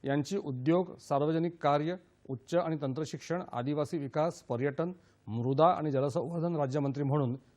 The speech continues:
नेमणूक झाली आहे, तर योगेश कदम यांची गृह, शहर, महसूल, ग्रामीण विकास आणि पंचायती राज, अन्न, नागरी पुरवठा आणि ग्राहक संरक्षण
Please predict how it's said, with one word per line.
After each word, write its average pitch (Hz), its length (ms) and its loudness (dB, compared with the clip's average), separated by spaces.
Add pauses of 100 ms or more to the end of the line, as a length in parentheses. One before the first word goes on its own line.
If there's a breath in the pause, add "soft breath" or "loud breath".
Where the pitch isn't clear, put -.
नेमणूक 135 320 0
झाली 147 240 0
आहे, 175 100 2 (460 soft breath)
तर 151 80 0
योगेश 143 360 2
कदम 175 260 0
यांची 175 440 0 (260)
गृह, 147 320 4
शहर, 160 380 2 (540)
महसूल, 131 380 -2
ग्रामीण 151 360 2
विकास 143 560 2
आणि 139 120 -6
पंचायती 143 520 -2
राज, 139 200 4 (520 soft breath)
अन्न, 139 260 2
नागरी 156 480 2
पुरवठा 160 400 2
आणि 151 180 2
ग्राहक 131 260 2
संरक्षण 131 480 0